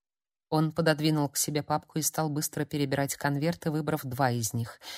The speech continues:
Между двумя последними страницами ежедневника Мартина лежала прозрачная пластиковая папка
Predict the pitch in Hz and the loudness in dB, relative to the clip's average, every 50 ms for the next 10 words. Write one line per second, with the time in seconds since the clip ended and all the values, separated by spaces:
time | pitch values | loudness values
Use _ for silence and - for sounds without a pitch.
0 | - - - - - - _ _ - 202 214 196 170 208 196 190 202 208 220 226 | -14 -14 -16 -18 -20 -20 _ _ 8 8 8 10 10 8 8 8 8 8 8 6
1 | 220 - 196 - - 196 196 175 190 185 190 180 - - 185 180 175 175 180 175 | 6 6 4 4 4 4 4 6 6 6 6 4 4 6 6 8 8 8 8 6
2 | - - 175 170 170 165 147 165 160 151 170 165 160 151 147 - - 151 156 170 | 4 4 6 6 6 6 4 4 4 4 4 4 6 4 2 2 2 4 6 6
3 | 196 208 - - 226 226 226 214 202 180 175 214 226 233 185 - 190 180 - 202 | 4 4 2 0 2 2 4 4 4 4 4 4 4 4 2 2 2 4 4 2
4 | 214 - - - - 196 180 - 185 190 185 - - 185 175 - 190 180 185 180 | 2 2 0 -2 0 -2 0 0 0 0 0 0 -2 -2 0 2 4 6 6 6
5 | 175 175 - 202 202 - - - 190 180 | 4 4 2 0 0 0 0 -2 -2 -2